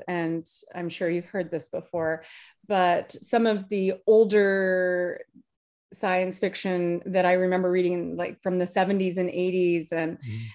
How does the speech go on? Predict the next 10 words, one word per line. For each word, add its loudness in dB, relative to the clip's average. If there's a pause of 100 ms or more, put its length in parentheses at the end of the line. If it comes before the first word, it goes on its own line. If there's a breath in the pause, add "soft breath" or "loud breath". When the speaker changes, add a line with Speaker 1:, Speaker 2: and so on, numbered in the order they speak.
(100)
Speaker 1:
and -4
some 0
of 2
those 4
great 2 (760)
space 0 (300)
exploration, 0
first -4
contact -6
stories. -6